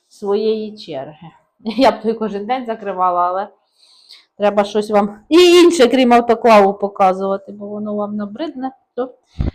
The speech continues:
через декілька днів я там ще щось придумала, будемо експериментувати далі. У нас на вулиці дощ іде, у нас... Ми зайшли в будинок,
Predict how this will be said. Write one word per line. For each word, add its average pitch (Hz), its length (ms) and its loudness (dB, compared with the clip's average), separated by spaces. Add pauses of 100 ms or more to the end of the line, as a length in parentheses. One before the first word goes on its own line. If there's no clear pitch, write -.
(120)
через 262 340 -6
декілька 226 500 -4
днів 240 340 -12 (720)
я 208 160 -8
там 202 200 -12 (120)
ще - 320 -8
щось - 220 -20
придумала, 247 840 -8
будемо 226 560 -16 (1000)
експериментувати 247 1300 -2
далі. 185 380 -12 (2000)
У 202 80 -16
нас 220 240 -6
на 220 80 -4
вулиці 208 440 -10
дощ 190 320 -12
іде, 294 220 -16
у - 20 -16
нас... 247 280 -14 (380)
Ми 302 80 -12
зайшли 285 280 -10
в 247 80 -14
будинок, 294 460 -8